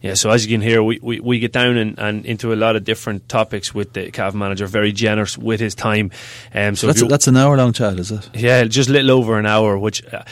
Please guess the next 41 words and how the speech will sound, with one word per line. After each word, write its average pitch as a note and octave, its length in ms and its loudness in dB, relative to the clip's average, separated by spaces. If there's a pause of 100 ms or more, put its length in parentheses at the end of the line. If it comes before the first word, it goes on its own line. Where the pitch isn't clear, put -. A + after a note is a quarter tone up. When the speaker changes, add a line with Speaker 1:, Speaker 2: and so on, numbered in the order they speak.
(240)
Speaker 1:
when A2+ 120 2
I, B2 60 6
when A#2+ 240 2
I A2+ 40 2
brought A#2+ 240 4
him A#2+ 60 2
into D#3+ 160 0
studio, D3+ 440 4
I B2+ 40 4
was A#2+ 80 0
kinda A2 220 -4
thinking G#2+ 300 -6
if G2+ 100 -8
we G#2+ 60 -8
get A2 240 -4
twenty-five G#2 500 -4
minutes G2+ 280 -4
to, G2 220 -4
to - 340 -12
thirty G#2+ 360 -6
minutes, G2+ 320 -4
I'll F#2+ 120 -4
be G2 120 -8
doing G2+ 260 -4
well. G2 260 -4 (500)
And G2+ 360 -6 (200)
it - 260 -6
just, D3+ 320 2
look, B2+ 400 -8
it A2+ 80 -6
was G#2+ 100 -6
just B2 160 -2
like G#2+ 120 -6
a - 60 -16
conversation F#2+ 560 -8
about F2+ 100 -14
football. F#2 380 -12
It - 60 -16
was G2 120 -10
brilliant. G#2 400 -6
But G2+ 180 -6